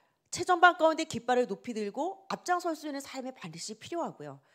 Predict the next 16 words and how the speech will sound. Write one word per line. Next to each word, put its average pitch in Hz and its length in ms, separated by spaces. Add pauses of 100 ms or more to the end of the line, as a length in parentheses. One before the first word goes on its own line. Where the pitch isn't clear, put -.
(220)
그러면서 311 400
우리 247 400
구역 240 340
지교회 214 580
안에서, 156 560 (320)
어, 151 180
또 214 80
우리 208 140
예배 226 220
사역자들, 226 840
우리 226 200
새가족들이 226 880
또 202 80
성장할 339 540
수 294 140
있게끔 277 540